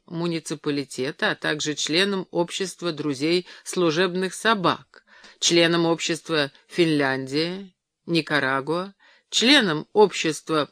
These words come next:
покровительства эскимосам и председателем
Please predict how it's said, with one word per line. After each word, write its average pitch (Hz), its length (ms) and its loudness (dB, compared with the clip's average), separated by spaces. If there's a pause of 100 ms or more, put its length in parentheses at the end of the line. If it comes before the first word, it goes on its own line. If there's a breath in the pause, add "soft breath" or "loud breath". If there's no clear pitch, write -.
покровительства 147 1080 0
эскимосам 160 840 -4 (300 loud breath)
и - 120 0
председателем 269 920 0